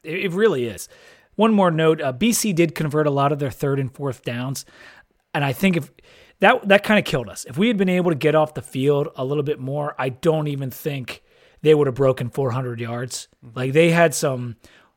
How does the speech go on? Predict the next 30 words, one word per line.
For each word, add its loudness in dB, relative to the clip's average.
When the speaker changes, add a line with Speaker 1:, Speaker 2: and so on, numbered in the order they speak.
Speaker 1:
a -18
couple 2
penalty 0
calls, 0
a -6
couple 0
long 0
third -8
downs -12
that, -4
you -10
know, -12
we 4
should 2
have 0
had 4
them -4
dead 2
rights, -2
and -12
for 0
whatever 4
reason, -2
we, -6
we -6
couldn't -4
catch -4
'em. -8
But, -4
uh, -8